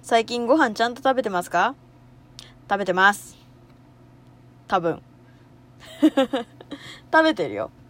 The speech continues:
食べてる、食べてる。だ、じ-、ある、ご飯食べられると、時間があれば食べてる。から大丈夫です。安心してください。安心して。うん。食べ、食べてるよ、ちゃんと。痩せようとも思ってるよ。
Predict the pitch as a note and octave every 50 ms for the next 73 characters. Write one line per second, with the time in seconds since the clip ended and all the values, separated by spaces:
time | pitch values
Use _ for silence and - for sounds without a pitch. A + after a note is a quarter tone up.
0 | - - - - - - - - - - - - - - - D#4+ E4+ E4 A3+ A3
1 | F#3 F#3 G3 A3+ G#3+ G3 - F3+ - - - - - - - - - - - A3+
2 | A3+ G#3 A3+ B3 - - - E4+ F4 - E4+ C#4 A#3+ A#3 B3+ A#3 A#3 D#4 A#4 A#4+
3 | A#4+ G4 F4+ E4+ E4 F4 G4 A4 A#4 A#4+ B4 B4 A#4 F#4 D#4+ - G#4 F#4 D4 C4+
4 | C4 D#4+ D#4 G#4+ A4+ A4 A4 A4+ A4 A#4+ A#4 A4+ F4+ C#4 B3+ G3 - - G3 E3+
5 | D3+ - - - - - - - - - - - - - - - - - - -
6 | - A#3+ A3 G#3 G#3+ A3 A3 A3 F#3+ F3+ F#3+ F#3+ - - F#3+ G3+ - G3+ F#3+ -
7 | F#3 F#3 F#3+ - - G3 - - - - - - - - - - - - - -
8 | - - - - G3 G#3 - A#3 A3 - - B3 C4+ D#4 - - - - - -
9 | - - - - G3+ G3 F3+ F3 F#3+ - - - - D4 - - - E4 E4 C#4
10 | - E3+ - - - F#3+ - - - - - - - - - - - - - _
11 | - - - - - - - - - - - G3 G3 - - B3+ C4+ D4 C#4+ -
12 | D#4 C#4+ C4+ C4+ C4 C4+ - - - - - - - - G3+ A#3+ - - - -
13 | - - -